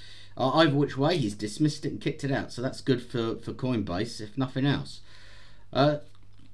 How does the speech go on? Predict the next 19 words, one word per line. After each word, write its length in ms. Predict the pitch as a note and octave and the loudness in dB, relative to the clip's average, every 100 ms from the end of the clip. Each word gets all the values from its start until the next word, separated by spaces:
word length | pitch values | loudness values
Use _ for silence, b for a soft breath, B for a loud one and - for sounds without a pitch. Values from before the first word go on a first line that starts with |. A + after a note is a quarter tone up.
| - - | -8 0
good 180 | F3+ | 2
one 180 | D#3 D3+ | 4 6
here 200 | D3 D3 | 8 6
for 200 | D3 C#3+ | 4 6
Immutable 520 | C3 C#3 C#3+ C3 B2 | 8 8 6 2 0
X. 320 | C#3 - - B2+ | 0 -2 -2 2
Warner 340 | D3+ E3 C#3+ | 4 6 4
Brothers, 640 | C3+ A#2 G#2 G#2+ F#2 F2 | 4 2 2 0 -2 -2
who've 400 | F#2+ A2 A2 G2+ | 0 2 2 0
partnered 360 | - C#3+ C#3+ A2+ | 0 2 2 0
with 160 | G#2 G2 | -2 0
Immutable 500 | F#2+ G2 G2 F2+ F2+ | 2 0 0 -4 -4
X, 400 | F2 - - - | -4 -8 -10 -8
are 100 | G2+ | -4
gonna 240 | B2+ B2 | 0 0
broadcast 880 | G#2 A#2+ B2+ A#2+ - C3 A2+ G#2+ - | 0 0 0 0 -2 0 0 -2 -6
a 80 | G2 | -8
blockchain 840 | - B2+ C3+ - - B2 A#2+ A2+ | -2 0 0 0 -4 0 2 0
quiz, 600 | G#2 - C3 F#2 D#2 - | -2 0 2 2 0 -8